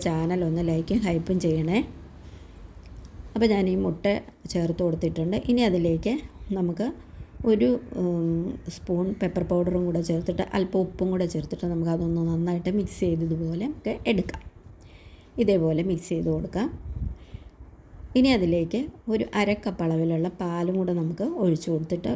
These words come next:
വീണ്ടും നമുക്ക് ഒന്നുകൂടെ അതൊന്ന് മിക്സ് ചെയ്ത് കൊടുക്കാം. അതായത്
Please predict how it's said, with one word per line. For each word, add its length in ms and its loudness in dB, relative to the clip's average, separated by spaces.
വീണ്ടും 440 4
നമുക്ക് 260 0
ഒന്നുകൂടെ 300 0
അതൊന്ന് 300 0
മിക്സ് 280 -4
ചെയ്ത് 240 2
കൊടുക്കാം. 320 -2
അതായത് 280 4